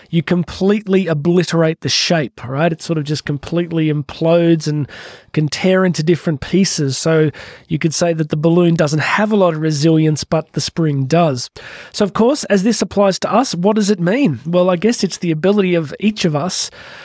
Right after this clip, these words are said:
to return to shape, to return to our ideal shape after the application of force. And what is the application of force? Well, it's basically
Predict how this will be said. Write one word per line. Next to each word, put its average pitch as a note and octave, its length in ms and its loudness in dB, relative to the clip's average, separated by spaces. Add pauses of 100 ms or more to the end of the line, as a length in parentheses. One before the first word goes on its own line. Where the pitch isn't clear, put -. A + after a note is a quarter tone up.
(160)
to G3+ 140 4
return B3+ 680 2
to - 160 -4
shape, - 560 0 (180)
to E3+ 120 -2
return G#3+ 580 2
to F#3+ 420 4 (400)
our F3 280 2
ideal F#3 540 2
shape D#3 460 0
after D#3+ 280 -2
the D#3+ 200 -2
application E3 680 0
of C#3 100 -2
force. - 680 -2 (240)
And D#3 100 2
what F3+ 120 4
is E3+ 120 2
the F#3 100 4
application F#3 520 0
of D#3+ 80 0
force? G3+ 320 2
Well, G3+ 100 4
it's F#3+ 100 0
basically E3+ 640 -2